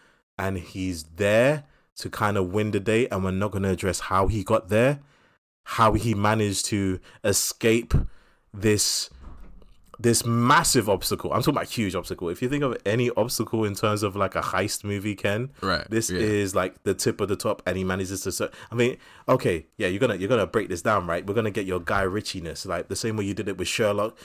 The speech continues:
Speaker 1: Sherlock was great for this in terms of, like, stopping the movie to explain something to you. Nope, it doesn't do it. It's like, "Yeah, no, we're, we're done now." It's almost like this, like,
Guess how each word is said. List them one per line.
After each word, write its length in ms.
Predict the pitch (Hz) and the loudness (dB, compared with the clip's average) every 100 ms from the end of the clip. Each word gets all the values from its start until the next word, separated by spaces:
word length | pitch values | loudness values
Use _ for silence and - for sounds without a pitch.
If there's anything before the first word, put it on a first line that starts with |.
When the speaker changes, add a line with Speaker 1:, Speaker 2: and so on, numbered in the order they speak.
| - | -6
Speaker 1:
Sherlock 360 | - 127 117 | 2 2 2
was 140 | 113 90 | -2 -2
great 240 | 110 98 | -2 -4
for 80 | 92 | -6
this 160 | 85 | -6
in 120 | 95 85 | -6 -4
terms 260 | 98 90 | -4 -4
of, 100 | 87 | -4
like, 220 | 87 82 - - | -4 -6 -10 -12
stopping 420 | - - 120 117 | -4 0 0 0
the 80 | 107 | -2
movie 240 | 101 92 | -2 -2
to 140 | 95 95 | -4 -8
explain 400 | 82 - 98 87 | -10 -6 -4 -4
something 240 | 98 73 | -6 -10
to 120 | 80 76 | -12 -4
you. 60 | |
Nope, 260 | 90 160 - | 0 0 0
it 60 | 110 | 0
doesn't 220 | 104 104 | 0 0
do 100 | 98 | 0
it. 20 | |
It's 80 | 90 | -2
like, 140 | 92 | -2
"Yeah, 100 | 139 143 | 0 2
no, 180 | 131 131 - | 2 0 -4
we're, 140 | 104 104 - | -6 -4 -2
we're 80 | |
done 200 | 104 104 | 0 0
now." 220 | 92 85 85 _ _ _ _ - | 0 -4 -8 _ _ _ _ 0
It's 100 | 120 | 4
almost 220 | 147 143 | 4 4
like 100 | 135 | 2
this, 160 | 117 | 2
like, 160 | 120 107 | 2 0